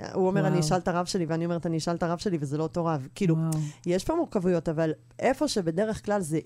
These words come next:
Speaker 1: יגרום לפיצוצים, אצלנו זה הפוך, אצלנו זה העשיר. זה לא שלא היו אתגרים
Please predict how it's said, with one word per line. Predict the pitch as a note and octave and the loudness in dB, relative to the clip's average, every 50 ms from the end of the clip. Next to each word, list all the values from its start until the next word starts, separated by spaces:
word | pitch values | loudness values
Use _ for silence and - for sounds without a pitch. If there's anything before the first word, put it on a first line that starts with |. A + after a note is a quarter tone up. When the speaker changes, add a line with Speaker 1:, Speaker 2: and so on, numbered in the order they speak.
| - | -4
Speaker 1:
יגרום | G3 E3 D3 F3+ F#3 G3 G#3+ | -8 -4 0 0 2 2 2
לפיצוצים, | A3 G3+ - F#3+ E3+ - - D#3+ - - - D4+ D#4+ D4+ C#4 C#4 D4+ - - - - - - - - - - - - - - - F3 | 0 0 -2 -4 -6 -6 -8 -8 -6 -2 0 0 2 2 0 -2 -4 -8 -16 -20 -20 -20 -20 -20 -20 -20 -20 -20 -20 -18 -8 -6 -6
אצלנו | - - - A3 B3 C#4+ C#4+ | -4 0 0 2 2 2 2
זה | A3 G3 F#3+ F3 - | 2 2 2 0 0
הפוך, | - D3+ - - - D#4 E4 A3+ G3 E3+ - - | -2 -8 -4 0 2 4 4 4 0 -4 -8 -10
אצלנו | - - - F#3+ G#3 A#3 A#3 | -8 -4 -2 0 0 2 2
זה | F#3 F#3+ D#3+ | 2 2 2
העשיר. | - - - - - - - B3 A3+ F#3 D#3 D3+ D3 - - - - - - - - - - - - - - - - - - | 0 0 -2 -4 -4 -4 0 0 2 2 2 0 -4 -6 -10 -18 -20 -20 -20 -20 -20 -20 -20 -20 -20 -20 -20 -20 -20 -14 -8
זה | - E3+ E3+ G3+ | -4 0 2 4
לא | F3 F#3+ A#3 D4+ | 4 4 4 2
שלא | - - G#4 G#4 D#4+ | 2 0 0 2 2
היו | A#3+ G3+ F#3 F3+ | 2 4 2 2
אתגרים | F3+ E3+ D#3 F3+ E3 E3 D#3+ D#3 D3+ | 2 2 2 2 2 2 2 0 -2